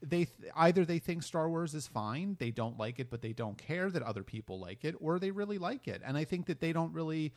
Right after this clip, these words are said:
you know, I, from my own personal experience with Star Trek fans and going to cons and talking to them and being in Star Trek groups and things like that,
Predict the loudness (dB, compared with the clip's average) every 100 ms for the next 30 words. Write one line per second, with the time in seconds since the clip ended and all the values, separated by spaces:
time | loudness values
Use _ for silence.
0 | -12 -20 2 12 12 12 10 8 6 6
1 | 4 2 0 0 -6 -4 -4 0 0 0
2 | -4 -2 0 0 -2 0 0 0 0 0
3 | 0 -4 -4 -2 -4 -4 0 2 2 0
4 | -2 -2 -4 -4 -6 -6 -6 -6 -6 -6
5 | -6 -6 -6 -8 -8 -6 -4 -4 0 2
6 | 0